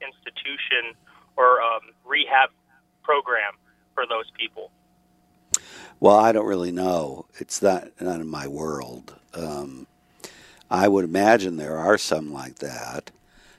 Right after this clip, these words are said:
Speaker 2: There'd be more like a twelve-step thing, where, you know, like Alcoholics Anonymous, where you go and get, uh, uh, um, support, a support group, and trying to do that. But as for a clinical situation,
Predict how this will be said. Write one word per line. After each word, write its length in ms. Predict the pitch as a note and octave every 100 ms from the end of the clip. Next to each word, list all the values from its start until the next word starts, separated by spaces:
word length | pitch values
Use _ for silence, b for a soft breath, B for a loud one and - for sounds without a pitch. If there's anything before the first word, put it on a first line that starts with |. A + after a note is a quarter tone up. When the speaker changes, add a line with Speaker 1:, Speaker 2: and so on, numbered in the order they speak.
| b
Speaker 2:
There'd 120 | E2+
be 60 | F2
more 220 | F2+ F#2
like 180 | E2 B1+
a 80 |
twelve-step 720 | B1+ F#2 E2 D2+ - F#2+ G2 -
thing, 560 | - - B1+ - C#3 - - _ b b b b b
where, 560 | - - E2 E2+ D#2+ D2
you 180 | D2 D#2+
know, 80 | D2+
like 200 | C#2 D2+
Alcoholics 600 | D#2 - D2 C#2+ C#2 -
Anonymous, 760 | C#2+ E2+ G2 G#2 D2 C2+ -
where 100 | -
you 200 | C2+ C2+
go 280 | D2 D2 C#2
and 160 | C#2 C2+
get, 220 | C2+ - -
uh, 220 | D2 C2 - b b b b b -
uh, 460 | - - - -
um, 500 | - C2 B1+ A#2+ B2 A#2
support, 540 | - - B2 A2+ - _ -
a 40 |
support 420 | - D2+ G#2 A2+ -
group, 400 | C#2+ A#1 G1+ - _ -
and 100 | -
trying 280 | - D#2 C#2
to 80 | C2+
do 220 | C2 G2+
that. 400 | C#2+ C2 - - B B B B B -
But 160 | G#2
as 380 | G#2+ A2+ A#2+ G#2+
for 240 | - G#2 D#2+
a 40 |
clinical 720 | - - C3 A2 - - D2
situation, 920 | C#2 - - E2+ C#2+ C2+ C2 - D2